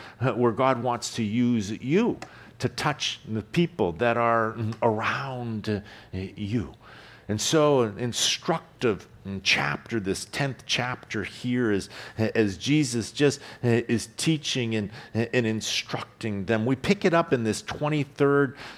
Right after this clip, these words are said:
mm, verse, uh, here, where Jesus now has been, mm, talking to them about the, the importance of, uh,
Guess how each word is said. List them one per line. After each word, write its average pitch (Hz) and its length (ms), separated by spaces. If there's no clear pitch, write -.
mm, 107 180
verse, 127 580
uh, 123 40
here, 135 480
where 117 300
Jesus 190 520
now 143 340
has 123 140
been, 113 600
mm, - 40
talking - 600
to 117 160
them 98 360
about 123 420
the, 98 400
the 110 200
importance 123 760
of, 101 180
uh, 113 120